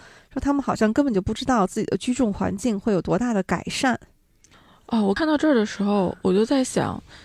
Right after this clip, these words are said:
Speaker 2: 他是完全用自己的感受去覆盖别人的感受。
Speaker 1: 对。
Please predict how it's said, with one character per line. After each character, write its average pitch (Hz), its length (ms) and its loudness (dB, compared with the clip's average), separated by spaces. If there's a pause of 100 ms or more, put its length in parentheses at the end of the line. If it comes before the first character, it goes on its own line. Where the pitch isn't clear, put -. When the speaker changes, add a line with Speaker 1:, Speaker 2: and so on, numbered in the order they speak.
(200)
Speaker 2:
他 302 240 0
是 277 160 4
完 180 260 0
全 214 180 0
用 220 240 2
自 285 160 2
己 208 140 -6
的 185 160 0
感 - 220 0
受 185 200 -2
去 180 160 -4
覆 - 160 -2
盖 208 200 2
别 175 160 0
人 170 100 0
的 202 80 2
感 185 220 -4
受。 - 260 -6 (220)
Speaker 1:
对。 233 200 2